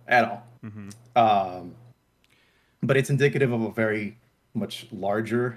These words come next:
Speaker 1: issue, uh, with the game, and that it really, it, it sincerely does have a colorism issue.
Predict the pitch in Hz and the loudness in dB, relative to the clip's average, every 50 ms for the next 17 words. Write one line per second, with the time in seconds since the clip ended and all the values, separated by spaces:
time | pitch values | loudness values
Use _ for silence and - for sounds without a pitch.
0 | - - 135 123 117 - - 139 135 139 139 143 143 139 - - 120 117 117 117 | -6 -2 -2 -2 -2 -2 -4 -4 -2 -2 -4 -4 -6 -10 -10 -2 2 4 4 6
1 | 120 120 120 131 131 127 120 113 113 - - 120 110 117 120 123 131 139 139 143 | 6 4 2 0 -4 -4 -4 -4 -4 -4 -6 -4 -2 0 0 0 0 -2 -2 -4
2 | 147 143 - _ _ _ _ _ _ _ _ _ - 117 113 113 113 110 113 117 | -8 -12 -16 _ _ _ _ _ _ _ _ _ 0 2 4 4 6 6 6 6
3 | 113 107 107 - - - 131 120 110 - - 113 110 120 135 131 123 120 117 117 | 6 4 4 0 -2 -4 -4 -4 -4 -6 -10 -10 -6 -4 -2 0 0 2 2 2
4 | 113 110 107 104 - - - - - - 127 123 - - - - 131 123 117 - | 2 0 -2 -8 -14 -18 -20 -20 -14 -10 -8 -8 -8 -10 -10 -10 -10 -10 -10 -14
5 | - - - 131 131 - - 135 120 113 - - 160 156 143 131 135 117 113 113 | -12 -8 -6 -6 -6 -4 -6 -6 -6 -4 -2 -2 0 0 2 2 0 0 -2 -6
6 | - _ - 131 110 107 104 104 101 98 98 95 - - - 104 95 90 98 - | -12 _ -2 0 0 2 0 0 -2 -4 -6 -10 -14 -8 -8 -6 -6 -6 -10 -8
7 | - 113 107 101 95 90 95 98 92 98 90 90 - - - - - 117 107 - | -4 -4 -2 -2 -4 -6 -8 -8 -8 -10 -10 -10 -10 -10 -12 -10 -8 -8 -6 -6
8 | - 110 | -8 -10